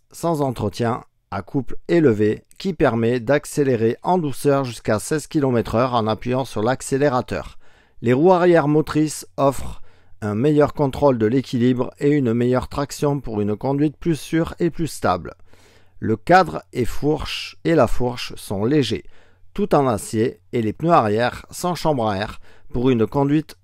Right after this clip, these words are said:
solide. Frein avant à commande manuelle et béquille rétractable.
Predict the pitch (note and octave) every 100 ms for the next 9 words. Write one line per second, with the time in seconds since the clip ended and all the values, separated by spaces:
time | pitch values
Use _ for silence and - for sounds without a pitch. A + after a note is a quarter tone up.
0 | _ - F3+ F3 A#2 F2 - _ - F3
1 | G3+ E3 B2 C3 - A#2 - C3+ B2+ C#3
2 | D#3+ D#3 B2 B2 - G#2 A#2 B2 D#3+ D#3
3 | D#3+ F3 D#3 D3+ F#2 F2